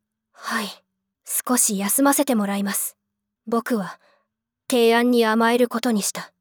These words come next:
確かに、この後の片付けを考えると、少し休んでから取り掛かった方が効率がいい。休憩室に入ると、さゆりはソファーに腰掛け、僕にコーヒーを入れてくれた。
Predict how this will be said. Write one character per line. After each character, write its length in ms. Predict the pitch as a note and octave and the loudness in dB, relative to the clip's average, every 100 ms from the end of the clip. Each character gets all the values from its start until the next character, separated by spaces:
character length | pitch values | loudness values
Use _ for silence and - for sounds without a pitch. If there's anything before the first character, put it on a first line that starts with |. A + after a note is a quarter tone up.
| _ _ _ _ | _ _ _ _
確 260 | B3 B3 - | -4 -2 0
か 120 | C4 | 0
に、 160 | F#3+ - _ _ _ _ _ _ - | -2 -6 _ _ _ _ _ _ -2
こ 140 | A#3+ | 2
の 140 | A#3+ | 4
後 180 | C4 C#4 | 4 4
の 120 | C4 | 2
片 240 | B3+ B3 B3 | 2 0 0
付 200 | C4 C4 | 2 2
け 20 | |
を 100 | B3 | 2
考 280 | B3+ B3+ B3+ | 2 2 2
え 100 | C4 | 2
る 100 | B3 | 0
と、 180 | G3 F#3 - _ _ _ _ _ - | -6 -12 -16 _ _ _ _ _ -8
少 280 | - - C4+ | -4 0 2
し 180 | - G#3 | 2 0
休 280 | G3 - | 0 2
ん 60 | C4+ | 2
で 100 | B3+ | 2
か 100 | G#3+ | -2
ら 120 | F3 | -6
取 220 | - G#3+ | -4 -2
り 20 | A3+ | 0
掛 240 | A#3+ B3+ | 0 -2
か 20 | |
っ 20 | |
た 120 | - G3 | -4 -4
方 180 | G3+ | -4
が 160 | F3 E3 | -6 -8
効 240 | - G#3+ A3+ | -4 -2 0
率 240 | A3 A#3 | 0 -2
が 120 | A3+ | -2
い 120 | G#3+ | -4
い。 80 | G3+ - _ _ _ _ | -6 -12 _ _ _ _
休 280 | - C#4+ D4 | -2 2 2
憩 240 | D4 D4+ C4+ | 4 2 2
室 200 | - A3 | 0 -2
に 120 | G3+ | 0
入 220 | A3+ A#3+ | 2 0
る 100 | A3+ | 0
と、 160 | F#3+ - _ _ _ _ _ _ - | -8 -12 _ _ _ _ _ _ -8
さ 240 | - C4 | 0 4
ゆ 100 | C#4 | 4
り 120 | B3 | 2
は 100 | F#3 | 0
ソ 180 | - C4+ | 0 2
フ 120 | D4 | 4
ァ 60 | B3+ | 2
ー 20 | |
に 140 | F#3 | 0
腰 260 | - F#3+ - | -4 -6 -4
掛 280 | G#3+ - - | -6 -10 -16
け、 80 | _ _ _ _ _ _ _ _ - | _ _ _ _ _ _ _ _ 0
僕 280 | C4 C4+ | 2 4
に 120 | A#3 F3+ | 2 2
コ 200 | - C#4+ | 4 4
ー 40 | |
ヒ 260 | C4+ D4+ C4 | 6 4 2
ー 20 | |
を 80 | G3 | 0
入 80 | F3+ | -2
れ 100 | F#3+ | -6
て 120 | G#3 | -6
く 120 | G#3 | -6
れ 80 | G3 | -6
た。 240 | G3 - | -10 -14